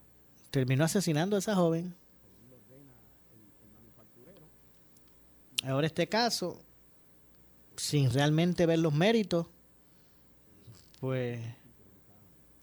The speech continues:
se trató como, como si fuese un, una acción abominable de abandonar a un recién nacido, porque no de-, abandonar a, a, a un recién nacido es una acción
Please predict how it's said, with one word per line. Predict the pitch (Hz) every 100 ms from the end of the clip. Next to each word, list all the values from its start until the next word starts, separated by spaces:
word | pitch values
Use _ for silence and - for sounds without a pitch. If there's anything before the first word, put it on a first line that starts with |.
| -
se | - 131
trató | 127 123 156 214
como, | 247 226 180 156 139 160 - - _ -
como | 147 135
si | 131 139
fuese | - 139 - 175
un, | 180 185 190 190 180 175
una | 175
acción | 175 - 175 175
abominable | 175 170 165 160 214 214 175 190 196 - - - - _ - - - - _ _ -
de | 127 120
abandonar | 127 123 123 123 120 160 226 220 - - - - -
a | - 131
un | 131
recién | 156 185 196
nacido, | 185 147 139 139
porque | - 123 110 117
no | 135
de-, | - 127
abandonar | 135 131 131 135 180 220
a, | 208
a, | - 185
a | 175 - 170
un | 170
recién | 185 180 180
nacido | 180 214 196
es | 147
una | 160 175
acción | - 143 - 190